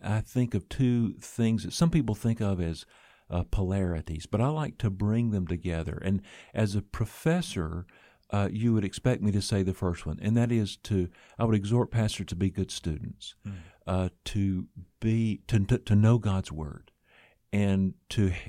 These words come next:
Speaker 1: to seek good resources, as you said, to help them to be better interpreters, um, to constantly grow in their ability to use language,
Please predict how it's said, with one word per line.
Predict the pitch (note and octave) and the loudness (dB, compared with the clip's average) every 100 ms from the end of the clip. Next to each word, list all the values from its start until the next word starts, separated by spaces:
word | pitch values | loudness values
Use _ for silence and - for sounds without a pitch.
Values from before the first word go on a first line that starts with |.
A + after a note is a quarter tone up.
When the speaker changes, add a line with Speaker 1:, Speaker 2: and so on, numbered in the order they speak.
| - _ _ | -18 _ _
Speaker 1:
to | A2 | -2
seek | - - C#3+ - | -2 2 2 2
good | A#2 A#2+ | 0 2
resources, | G2+ A2+ C3 F#2+ E2 - D#2+ | 4 2 2 -4 -4 -4 -4
as | E2 D#2+ | -4 -4
you | E2 | -6
said, | - E2 D2+ | -6 -6 -4
to | E2+ | -6
help | E2 A#2+ A2+ | -2 -2 -2
them | G2+ | -6
to | F2+ | -4
be | D#2+ | -4
better | F2 D#2+ D#2 D#2 | -4 -4 -4 -6
interpreters, | D#2 - D2+ D2 - - - - - - - _ _ | -8 -10 -10 -12 -16 -18 -20 -20 -20 -20 -20 _ _
um, | F#2 F2 E2+ E2+ | -6 -4 -6 -4
to | A#2 F#2+ _ | -4 -4 _
constantly | - - D#3 D#3+ - B2+ - G#2+ | -12 0 0 0 0 -2 0 -2
grow | G2 E2+ G#2 G2+ A#2+ C3 A#2+ A#2 A2+ _ - _ | -2 -4 -4 0 2 4 2 0 -4 _ -20 _
in | - G#2+ | 0 2
their | G#2 F#2+ | 4 2
ability | F2 A#2+ C3 C3+ B2+ G2+ | 4 4 4 2 2 -2
to | E2+ | -2
use | E2 G#2+ B2 A#2+ A2+ G#2+ - _ _ _ | -2 0 2 2 -2 -6 -14 _ _ _
language, | E2+ F#2+ A2 A#2 G2 G#2+ G#2+ G2 F2 - | -2 2 4 6 4 2 2 0 -10 -14